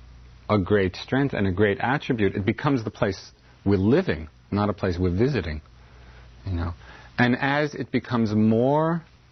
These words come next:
natural, you know, for us in our experience, that overlay of identification with it falls away. It really becomes ordinary mind in that sense. And so we're not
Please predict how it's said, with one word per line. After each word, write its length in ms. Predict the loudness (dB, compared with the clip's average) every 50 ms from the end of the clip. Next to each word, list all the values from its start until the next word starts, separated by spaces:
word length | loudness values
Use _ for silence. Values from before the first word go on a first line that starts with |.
| -20 -20 -20 -20 -20 -20 -20 -20 -20 -20 -20 -20 -20 -20 -20 -20 -20 -20 -20 -20 -20 -20 -6 0
natural, 680 | 2 4 4 4 2 2 0 -2 -2 -4 -6 -6 -8 -10 -16 -20 -20 -20 -20 -20 -20 -20 -20 -20 -20 -20 -20 -20 -20 -20 -18 -12
you 60 | -10 -8
know, 100 | -8 -6 -2 0
for 200 | 2 2 2 0
us 120 | -2 -4
in 140 | -4 -2 0
our 180 | 0 0 0
experience, 520 | -2 -4 -4 -4 -2 0 2 2 0 0 -2 -6 -18 -20 -18 -8 -2
that 300 | 2 2 2 2 0 -4 _ -2
overlay 800 | 2 4 4 4 4 4 2 2 0 0 0 -2 -4 -6 -8 -12 -14 -18 -20 -20 -20 -20 -20 -20 -20 -20 -20 -20 -20 -18 -6 -2
of 160 | 0 0 2
identification 1040 | 2 0 0 0 -2 -2 -2 -2 -6 -6 -8 -8 -6 -2 -2 -2 -2 -2 -4 -2 0
with 140 | 0 0 0
it 80 | -2 -6 -4
falls 260 | -2 0 0 0 -2
away. 320 | -2 -2 -2 -2 -4 -6 -8 -14 -18 -20 -20 -20 -20 -20 -20 -20 -20 -20 -20 -20 -20 -20 -20 -20 -20 -20 -20 -20 -20 -20 -20 -20 -20 -20 -20 -20 -20 -20 -20 -20 -10 -4 0
It 40 | 2
really 300 | 4 4 4 4 4 2
becomes 380 | 0 0 -2 -2 -4 -4 -4 -6 -2 0
ordinary 640 | 2 4 4 2 2 0 0 0 0 -2 -2 0
mind 400 | 0 0 0 0 -2 -2 -2 -4
in 160 | -4 -4 -4 -4
that 180 | -6 -8 -10
sense. 280 | -8 -8 -8 -6 -8 -8 -12 -16 -20 -20 -20 -20 -12 -6
And 140 | -4 -2 0
so 140 | 2 2 2
we're 140 | 2 2 2
not 340 | 2 0 0 0 -2 -4